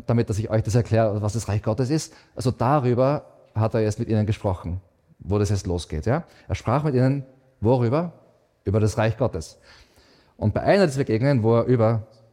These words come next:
das Reich Gottes gesprochen hat, sagte er, „Bleibt hier in Jerusalem, bis der Vater euch sendet, was er versprochen hat. Ähm, erinnert euch, ich habe schon mit euch darüber geredet.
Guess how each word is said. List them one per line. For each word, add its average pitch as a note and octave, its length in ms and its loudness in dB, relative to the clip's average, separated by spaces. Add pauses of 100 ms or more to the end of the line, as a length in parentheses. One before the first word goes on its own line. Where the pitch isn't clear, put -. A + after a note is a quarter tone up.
(340)
das F2 160 -2
Reich G2+ 160 0
Gottes F#2+ 440 -4 (140)
gesprochen C#3 440 -2
hat, B2+ 280 -2 (380)
sagte - 400 0
er, C3+ 300 0 (960)
„Bleibt A#2 260 0
hier A#2+ 80 0
in G#2 60 2
Jerusalem, A#2 440 2
bis G#2+ 120 -2
der - 100 -10
Vater G2+ 340 -2
euch F2 180 -4
sendet, F#2+ 400 -2
was E2 140 -4
er E2+ 100 -2
versprochen F2+ 500 -4
hat. - 240 -8 (800)
Ähm, E2+ 360 0
erinnert B2+ 340 2
euch, A2 240 2
ich G2+ 120 -6
habe G#2 180 2
schon G2+ 180 0
mit G#2 140 0
euch F#2+ 200 -2
darüber E2 180 -4
geredet. A2 560 -2